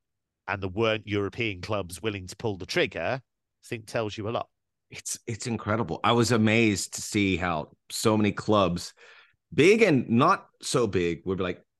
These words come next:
Speaker 2: "We're, we're good. We don't, we don't want that."
Speaker 1: Yeah.
Speaker 2: And, and, and again, I, I think that is so important to see to Eric Ten Hag. And to your point, he was given an out by this interview and his behavior.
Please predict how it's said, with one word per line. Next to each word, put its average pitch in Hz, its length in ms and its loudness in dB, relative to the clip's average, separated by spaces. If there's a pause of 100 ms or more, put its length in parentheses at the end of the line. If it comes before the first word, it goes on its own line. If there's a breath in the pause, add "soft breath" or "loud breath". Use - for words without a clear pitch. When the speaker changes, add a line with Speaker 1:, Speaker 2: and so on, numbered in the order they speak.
(140)
Speaker 2:
"We're, 107 440 2
we're 104 180 0
good. 95 280 0 (240)
We 101 100 -2
don't, 98 280 -2
we 104 160 0
don't 104 140 0
want 131 160 0
that." 127 80 2
Speaker 1:
Yeah. 160 80 2
Speaker 2:
And, 101 120 -2 (420 loud breath)
and, 131 340 0
and 135 180 0
again, 139 200 2
I, 135 220 0
I 117 80 -4
think 139 200 -4
that 127 180 0
is 104 160 -4
so 131 200 0
important 120 460 -4
to - 60 -10
see 120 100 -2
to 110 100 -2
Eric 113 220 0
Ten 113 140 0
Hag. 113 240 0
And 95 80 -4
to 110 80 -6
your 107 120 -2
point, 156 340 0 (340 loud breath)
he 135 140 -2
was 131 180 -4
given 135 260 4
an 117 140 2
out 101 420 -6 (260)
by 101 200 2
this 131 200 2
interview 95 580 2
and 92 200 -2
his 101 300 0
behavior. 101 640 0